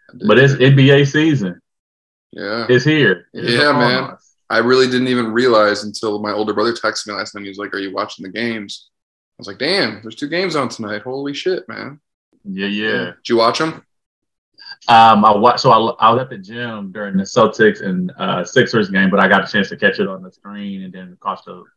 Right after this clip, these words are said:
Speaker 2: catch the, like, fourth quarter when I got home, and then I watched the Lakers and Warriors game until about halftime. I go to bed, but woke up. I mean, that Sixers and Celtics game, it was a pretty good game.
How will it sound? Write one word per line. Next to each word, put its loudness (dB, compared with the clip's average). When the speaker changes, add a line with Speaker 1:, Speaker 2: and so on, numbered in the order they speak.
Speaker 2:
catch -10
the, -14
like, -18
fourth -12
quarter -10
when -16
I -18
got -18
home, -12
and -18
then -4
I -4
watched -2
the -4
Lakers -6
and -14
Warriors 0
game -10
until -12
about -6
halftime. -6
I -2
go 2
to -2
bed, 0
but 2
woke -2
up. -2
I 4
mean, 4
that 4
Sixers 2
and 2
Celtics 0
game, 0
it 0
was -2
a -8
pretty -2
good -2
game. -4